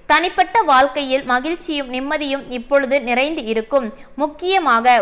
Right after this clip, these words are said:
ஒருவருடன் உங்களுக்கு நெருக்கமான தொடர்பு இப்பொழுது ஏற்படலாம். இது உங்கள் நட்பை மிகவும் பலப்படுத்தும். அப்படி காதலில் சிக்குவதற்கான வாய்ப்புகளும்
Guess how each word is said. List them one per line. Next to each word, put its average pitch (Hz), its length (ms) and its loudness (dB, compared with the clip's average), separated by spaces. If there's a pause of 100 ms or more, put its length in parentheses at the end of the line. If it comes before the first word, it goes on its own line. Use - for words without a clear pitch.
ஒருவருடன் 277 560 2
உங்களுக்கு 277 420 0 (160)
நெருக்கமான 302 480 0 (160)
தொடர்பு 254 340 0 (160)
இப்பொழுது 277 400 0 (200)
ஏற்படலாம். 240 540 2 (420)
இது 320 120 0 (140)
உங்கள் 277 300 0
நட்பை 294 340 0 (120)
மிகவும் 285 480 -2
பலப்படுத்தும். 233 640 2 (440)
அப்படி 294 320 2 (280)
காதலில் 320 540 2
சிக்குவதற்கான 302 800 0
வாய்ப்புகளும் 262 640 0